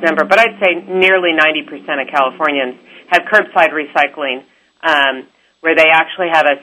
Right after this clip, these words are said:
separate can for waste and for recycling. Um, and cities like San Francisco have just really pushed new programs. They have food waste collection in the city of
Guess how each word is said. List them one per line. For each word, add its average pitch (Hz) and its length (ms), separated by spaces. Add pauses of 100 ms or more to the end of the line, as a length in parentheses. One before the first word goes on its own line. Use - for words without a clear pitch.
(120)
separate 170 320
can 160 500
for 147 240
waste 151 540
and 147 320
for 143 160
recycling. 143 720 (420)
Um, 147 640
and 180 240 (420)
cities 247 300
like 196 240
San 196 160
Francisco 185 560
have 170 160 (160)
just 190 240 (140)
really 175 340
pushed 180 560 (320)
new 160 160
programs. 247 840 (100)
They 190 180
have 165 240 (160)
food 294 240
waste 220 340
collection 190 520
in 180 100
the 175 180
city 180 200
of 170 80